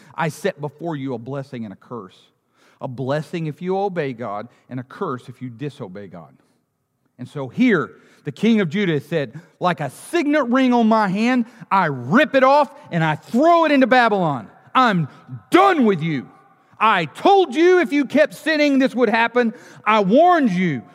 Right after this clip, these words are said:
before Josiah, and yet you continue to do what I've told you not to do. You've drug false idols into the temple. You played with me. You've whored after other gods. You've done whatever you wanted to."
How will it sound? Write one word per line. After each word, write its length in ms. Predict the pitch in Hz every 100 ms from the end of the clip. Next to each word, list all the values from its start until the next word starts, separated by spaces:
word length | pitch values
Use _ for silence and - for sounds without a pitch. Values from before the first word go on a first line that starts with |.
| _
before 400 | 202 - 262 277
Josiah, 720 | 180 233 208 - 247 285 311 254 -
and 200 | - 196
yet 220 | 196 202 185
you 140 | 196
continue 600 | - 170 - 294 381 359
to 100 | 302
do 300 | 175 277 302
what 140 | 269 208
I've 160 | 175
told 260 | 202 254 190
you 120 | 233
not 420 | 220 240 285 -
to 100 | 202
do. 280 | 170 156 110 - - -
You've 240 | 220 220
drug 500 | 135 214 247 226 156 - - _ _
false 380 | 269 285 269 - -
idols 440 | 254 277 196 151 -
into 440 | 311 302 - 247 240
the 100 | 208
temple. 420 | 233 254 170 127 - -
You 180 | 262 220
played 580 | - - 302 320 302
with 160 | 240 190
me. 140 | 180
You've 360 | 165 147 240 196
whored 400 | 156 302 302 240
after 360 | 226 214 247 247
other 300 | 277 269 220
gods. 420 | 262 240 180 131 - -
You've 240 | 285 269
done 240 | 208 311 285
whatever 300 | 294 285 285
you 180 | 254 262
wanted 340 | 285 311 233
to." 320 | 294 339 285